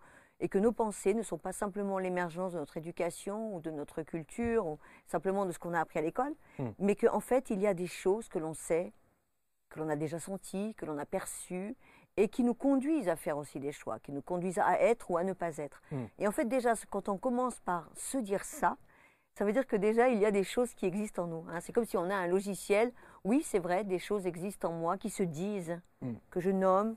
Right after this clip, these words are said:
Speaker 1: que je perçois.
Speaker 2: Hmm.
Speaker 1: Donc, il y a une réalité. Mais que
Speaker 2: Alors,
Speaker 1: dit-elle ?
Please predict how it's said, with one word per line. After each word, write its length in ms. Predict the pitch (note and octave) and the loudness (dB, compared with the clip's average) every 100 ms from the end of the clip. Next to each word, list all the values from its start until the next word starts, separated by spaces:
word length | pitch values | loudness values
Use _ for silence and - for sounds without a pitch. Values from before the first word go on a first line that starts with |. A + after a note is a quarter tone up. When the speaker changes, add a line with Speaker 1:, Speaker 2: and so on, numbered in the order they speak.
| - | -6
Speaker 1:
que 100 | E3 | -4
je 80 | F3+ | 0
perçois. 640 | G3+ F#3+ - F#3+ F3 A3+ - - | 0 -2 -4 0 0 -2 -12 -12
Speaker 2:
Hmm. 140 | G#2 - _ _ _ | -12 -12 _ _ _
Speaker 1:
Donc, 220 | D#3+ B3 A3+ | 0 2 2
il 60 | |
y 40 | F#3+ | 0
a 20 | |
une 60 | |
réalité. 460 | G3 F#3+ F3 - D3 _ _ - - - | 2 0 -2 -8 -16 _ _ -20 -12 -6
Mais 80 | F3+ | -2
que 80 | |
Speaker 2:
Alors, 160 | F#3 C3 | 0 2
Speaker 1:
dit-elle ? 240 | E3 C#3 | 0 -2